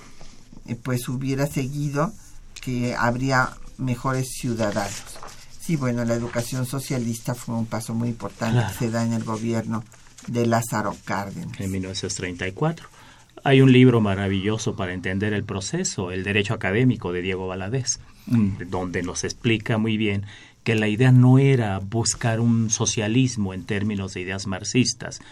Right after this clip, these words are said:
Speaker 2: sino hacerse eco de una constitución en su dimensión social.
Speaker 1: Claro. Y bueno, eh, nos,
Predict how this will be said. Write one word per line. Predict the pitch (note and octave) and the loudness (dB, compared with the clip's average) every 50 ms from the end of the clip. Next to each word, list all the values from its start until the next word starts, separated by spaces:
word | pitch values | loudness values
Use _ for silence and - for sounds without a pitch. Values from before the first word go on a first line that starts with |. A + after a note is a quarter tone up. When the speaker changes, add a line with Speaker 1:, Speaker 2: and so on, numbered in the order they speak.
| - - - - | -20 -20 -18 -6
Speaker 2:
sino | - - D#3 B2+ A2 G#2+ | 0 4 6 6 6 4
hacerse | G2+ - - A2+ A2+ A#2+ - C3 B2 | 2 0 0 0 0 0 0 2 0
eco | A#2+ B2 - A#2+ G#2+ | 0 2 0 -2 0
de | G#2 G2+ | 0 0
una | G2+ G2+ A2+ A#2+ A#2+ A#2 | 0 2 4 4 2 2
constitución | A#2 - A2 G2+ G2+ G#2 G#2 G2 G2+ - - - G#2+ G2+ G2 A2+ | 0 -4 -6 -6 -6 -6 -8 -8 -8 -6 -4 -2 -2 0 0 2
en | D#3 D#3 | 0 0
su | - - G#2 | 0 0 -2
dimensión | F#2+ F#2+ F#2 F#2 F2+ - - G2+ F#2+ | -2 -2 -2 -4 -4 -4 -2 -4 -2
social. | G2 G2 F#2 - - F#2+ D2+ D2 D2+ - - - - - - - | -2 -4 -4 -6 -6 -8 -10 -12 -14 -18 -20 -20 -20 -20 -18 -8
Speaker 1:
Claro. | - - A#2+ A2+ A2+ - - - - - - - - - - - - - - - - - - - | -2 0 0 0 0 -4 -10 -18 -20 -20 -20 -20 -20 -20 -20 -20 -20 -20 -20 -20 -20 -20 -12 -8
Y | F#3+ F#3+ | -4 -2
bueno, | F3+ G3 G3 G3 G3 F#3+ F#3+ - - - | 0 2 4 6 8 6 6 4 2 -2
eh, | D3 D#3 D#3+ D#3 - - | 0 0 0 -2 -2 0
nos, | E3 E3+ E3 D#3+ D#3 | 2 2 4 2 0